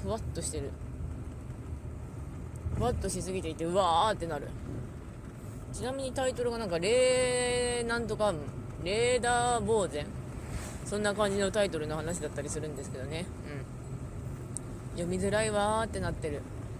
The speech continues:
あと、最近の話すると、ダイタクヘリオス、ウマ娘のダイタクヘリオスで、ストーリーをまず一回終わらせて、あ、これは有馬記念取らないとなと思って、ちょっとステータス振りを頑張って、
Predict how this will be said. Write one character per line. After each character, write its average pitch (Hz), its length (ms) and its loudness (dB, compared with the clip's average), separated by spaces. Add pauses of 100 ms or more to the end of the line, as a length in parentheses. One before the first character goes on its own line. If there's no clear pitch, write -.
(1300)
あ 285 120 0
と、 269 360 4
最 277 240 0
近 294 180 -2
の 294 100 -2
話 294 320 0
す 262 120 -2
る 240 100 2
と、 202 100 0
ダ 226 140 2
イ 262 60 2
タ 294 140 4
ク 294 100 -2
ヘ 311 100 0
リ 294 120 2
オ 269 60 4
ス、 262 100 0
ウ 214 180 4
マ 233 140 0
娘 269 280 0
の 214 120 0
ダ 226 100 4
イ 226 60 -2
タ 240 100 -2
ク 247 80 -2
ヘ 285 100 2
リ 269 100 2
オ 254 60 4
ス 233 140 -2
で、 226 320 2 (1400)
ス - 140 0
ト 285 200 6
ー 277 40 8
リ 254 160 4
ー 233 100 8
を 214 60 4
ま 240 140 4
ず 214 80 4
一 208 100 2
回 254 260 4
終 247 80 8
わ 247 100 6
ら 254 120 6
せ 247 100 4
て、 233 160 6
あ、 220 240 6
こ 247 80 2
れ 277 100 6
は 254 240 6
有 269 100 0
馬 285 160 0
記 294 120 -2
念 262 240 0
取 247 160 2
ら 262 80 4
な 254 140 2
い 233 60 4
と 233 80 4
な 220 180 4
と 202 100 2
思 202 140 2
っ - 20 0
て、 185 120 -4
ち 240 100 0
ょ - 20 0
っ - 40 -4
と 208 100 2
ス - 60 -2
テ 262 160 4
ー - 20 0
タ 254 80 2
ス 247 100 -2
振 254 100 -2
り 254 120 2
を 240 80 4
頑 226 200 4
張 254 100 2
っ - 20 0
て、 185 380 2